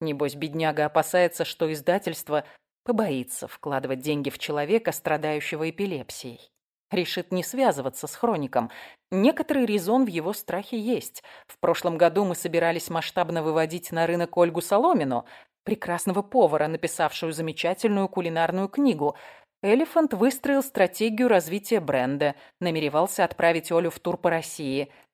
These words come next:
Ей предстояло давать мастер-классы, обучать желающих жарке, варке. И вдруг выяснилось, что у нее спид. Ей во время кесарево сечения переливали кровь, а та оказалась от зараженного донора. Проект умер, не родившись.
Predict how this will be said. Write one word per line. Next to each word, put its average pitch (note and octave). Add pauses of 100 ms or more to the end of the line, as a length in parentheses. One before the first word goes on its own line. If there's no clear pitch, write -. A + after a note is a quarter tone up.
(180)
Ей D#3
предстояло E3
давать D#3
мастер-классы, F3
обучать C#3
желающих D#3
жарке, D3+
варке. D3 (440)
И G3+
вдруг C4+
выяснилось, D4+
что -
у D#3
нее D3
спид. - (500)
Ей F3+
во E3
время E3+
кесарево E3+
сечения E3+ (320)
переливали E3+
кровь, E3 (200)
а D3+
та E3
оказалась D3
от D3
зараженного D#3
донора. C3+ (540)
Проект C#4
умер, B3
не D#3
родившись. -